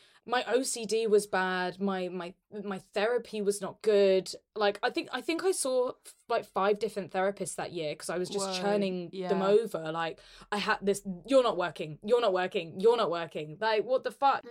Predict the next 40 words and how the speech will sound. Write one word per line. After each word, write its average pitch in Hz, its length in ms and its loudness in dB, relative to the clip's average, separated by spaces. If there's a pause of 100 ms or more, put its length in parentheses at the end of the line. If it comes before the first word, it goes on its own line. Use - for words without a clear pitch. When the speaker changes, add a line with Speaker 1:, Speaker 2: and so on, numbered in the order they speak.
Speaker 1:
That 277 260 8
was 247 120 4 (100)
the 214 80 2
Speaker 2:
Oh, - 20 2
Speaker 1:
year 277 240 0
of 190 140 0
Speaker 2:
fuck. - 0 -
Speaker 1:
desperation. 226 1120 0 (260)
Mm-hmm. 185 180 -4
Speaker 2:
Truly, 160 640 0 (140)
truly, 247 460 -4
like, 233 360 -2 (100)
the 196 120 -4
weirdest. 170 640 -6
And 208 80 2
I 226 160 6
was, 233 120 2
like, 202 180 -2
coming 190 280 -2
out 175 160 -2
of 165 160 -8
the 160 400 -8 (640)
fucking 175 300 -8
breakup 175 520 -8
stuff 175 360 -4 (160)
still. 165 1080 -4
Speaker 1:
Yeah, 202 800 2
Speaker 2:
And 185 200 -10
Speaker 1:
yeah, 175 340 -8 (300)
Speaker 2:
hard 190 260 2
Speaker 1:
yeah. 196 60 -4 (120)
Speaker 2:
year. 233 240 -6
Speaker 1:
Fuck. 196 220 2
Speaker 2:
It - 40 0
was 190 120 -10
a - 180 -18
fucking 180 320 -6
hard 233 220 -4
Speaker 1:
That 226 280 2
Speaker 2:
year. 156 120 -12